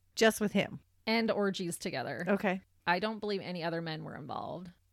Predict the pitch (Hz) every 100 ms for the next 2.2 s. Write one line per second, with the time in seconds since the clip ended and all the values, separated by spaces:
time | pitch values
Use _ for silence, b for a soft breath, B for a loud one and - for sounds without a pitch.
0 | _ 254 240 185 190 185 185 180 180 185
1 | 190 185 190 196 202 175 190 233 190 208
2 | 160